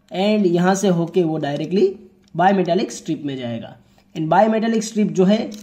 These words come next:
वो हमारा ये जो डायनामिक कॉन्टैक्ट है उसके साथ कनेक्टेड रहेगा। And एमसीबी अभी on है, then हमारा डायनामिक and फिक्स कॉन्टैक्ट एक दूसरे के साथ कनेक्टेड है। ओके,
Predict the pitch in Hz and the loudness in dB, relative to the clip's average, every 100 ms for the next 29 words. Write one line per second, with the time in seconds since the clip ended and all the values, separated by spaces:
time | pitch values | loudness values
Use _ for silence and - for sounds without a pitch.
0 | - 170 175 175 170 170 165 - 160 147 | -6 0 2 2 4 4 2 -4 -10 -8
1 | 147 143 160 196 233 226 - 185 - - | -8 -4 0 2 2 2 0 0 0 -4
2 | 226 - - 160 - 202 185 202 240 - | -8 -10 -10 -10 -4 0 2 2 0 -14
3 | - _ _ _ 139 135 147 156 160 170 | -20 _ _ _ -12 -10 -8 -4 0 0
4 | 170 214 214 - - _ _ - 185 196 | 2 0 -2 -18 -20 _ _ -2 2 4
5 | 208 226 233 233 202 202 190 214 208 226 | 4 4 4 4 6 4 4 4 4 2
6 | 214 160 156 156 147 151 151 175 208 233 | 0 -6 -6 -4 -4 -4 0 2 2 0
7 | 226 - 139 180 185 185 - 180 170 165 | -4 -10 -10 -2 0 0 0 0 0 -6
8 | - 156 160 165 165 165 160 156 143 - | -6 -6 0 0 0 -4 -2 -2 -4 -8
9 | 127 123 180 185 233 - - _ _ _ | -12 -6 0 0 0 -6 -16 _ _ _
10 | _ _ _ 156 - 135 | _ _ _ -14 -10 -10